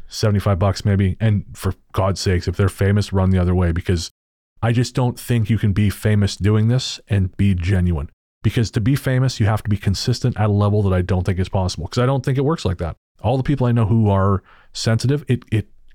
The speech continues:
comes and goes. It's not a, it's not a science. And if you're a perform-, if you're at that level, you're a performer. And if you're a performer, you have to perform when you are needed to perform. And again, this is a very subtle thing.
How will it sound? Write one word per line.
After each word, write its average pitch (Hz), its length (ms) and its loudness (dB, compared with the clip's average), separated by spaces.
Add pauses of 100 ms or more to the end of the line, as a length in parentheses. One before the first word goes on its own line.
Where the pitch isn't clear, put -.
comes 107 240 2
and 107 160 2
goes. 101 240 2
It's 80 240 -4
not 95 240 2
a, 95 160 0
it's - 180 -4
not 95 200 2
a 95 40 -2
science. 95 500 -4 (420)
And 104 120 0
if - 100 -2
you're 117 200 4
a 113 60 0
perform-, 139 460 -2
if 101 120 -2
you're 123 120 2
at 123 100 -2
that 123 140 0
level, 117 240 2
you're 95 200 2
a 90 60 0
performer. 95 600 -2 (360)
And 104 140 2
if - 140 -2
you're 120 120 4
a 117 40 0
performer, 104 640 0 (500)
you 101 140 4
have 98 260 0
to 107 80 0
perform 101 580 2
when 98 460 2
you 92 360 2
are 95 140 2
needed 98 240 2
to - 60 -10
perform. 107 360 0
And 120 80 2
again, 98 360 0 (300)
this 110 200 2
is 95 140 2
a 95 40 4
very 98 300 2
subtle 95 340 0
thing. 120 340 0